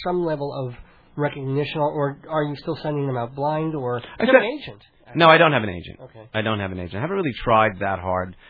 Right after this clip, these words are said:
Speaker 2: and I don't think it's, you know, I think that w-, if I get one,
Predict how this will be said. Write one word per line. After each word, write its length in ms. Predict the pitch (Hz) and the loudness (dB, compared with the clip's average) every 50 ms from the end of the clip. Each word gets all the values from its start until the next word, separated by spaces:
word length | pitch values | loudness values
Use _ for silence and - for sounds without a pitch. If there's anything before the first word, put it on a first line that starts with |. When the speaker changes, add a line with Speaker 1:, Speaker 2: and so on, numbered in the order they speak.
| - _ - | -20 _ -8
Speaker 2:
and 200 | 117 120 120 - | -6 -4 -4 -2
I 200 | - 131 131 131 | -2 -2 0 0
don't 220 | 143 165 180 165 - - | 0 -2 -4 -6 -8 -6
think 220 | 156 147 139 131 - - _ | -4 -4 -4 -4 -8 -12 _
it's, 220 | - 107 104 90 - - - _ _ _ - | -12 -10 -10 -12 -14 -20 -20 _ _ _ -8
you 100 | 131 117 | -6 -4
know, 140 | 110 101 95 - - | -4 -4 -6 -6 -8
I 80 | 135 | -8
think 180 | 143 175 180 151 | -6 -6 -4 -4
that 100 | 147 131 - - - | -4 -6 -6 -8 -14
w-, 180 | - - 120 - | -14 -12 -10 -6
if 120 | - 135 - | -6 -2 0
I 60 | 135 127 123 | 0 0 2
get 120 | 120 127 120 | 2 0 2
one, 220 | 117 113 107 104 | 2 0 -2 -2